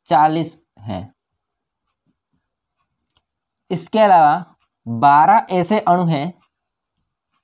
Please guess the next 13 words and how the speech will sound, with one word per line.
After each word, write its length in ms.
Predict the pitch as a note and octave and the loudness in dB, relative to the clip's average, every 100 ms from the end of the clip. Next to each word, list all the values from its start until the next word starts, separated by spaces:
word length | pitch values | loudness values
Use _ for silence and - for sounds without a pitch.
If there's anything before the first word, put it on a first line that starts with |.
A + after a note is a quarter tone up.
| _ _ _ _ _ _ _ _ _ | _ _ _ _ _ _ _ _ _
जिनकी 560 | B2 A2+ D3 D#3+ D#3+ G3 | -14 -2 -2 0 -2 -4
ऊर्जा 520 | G3 D#3+ C#3 C#3+ C#3+ E3 _ _ _ _ _ _ _ _ _ - | -2 -2 0 0 -2 -8 _ _ _ _ _ _ _ _ _ -20
साठ 720 | - - - F3 F3 F#3 F3+ _ _ - | -20 -18 -4 -2 0 -4 -8 _ _ -20
है, 340 | G2+ A2 F#2+ _ _ _ _ _ _ _ _ _ _ _ _ _ _ _ _ _ | -12 -12 -12 _ _ _ _ _ _ _ _ _ _ _ _ _ _ _ _ _
साठ, 360 | - C3 A2 - _ _ _ _ | -8 -6 -6 -10 _ _ _ _
ठीक 120 | C#3 | -12
है, 120 | G2 _ _ _ _ _ | -12 _ _ _ _ _
और 280 | D#3 C3+ C#3 - _ _ - | 0 2 0 -10 _ _ -4
आठ 320 | D3 F#3+ G3 - | 0 0 -2 -4
ऐसे 340 | F3 F3 - A3 | -2 -2 -2 -4
अणु 280 | - E3 E3 | 0 0 2
हैं 160 | F3 | 0
दोस्तों 480 | E3 D#3 - B2+ D3 | 0 -2 -2 -4 -4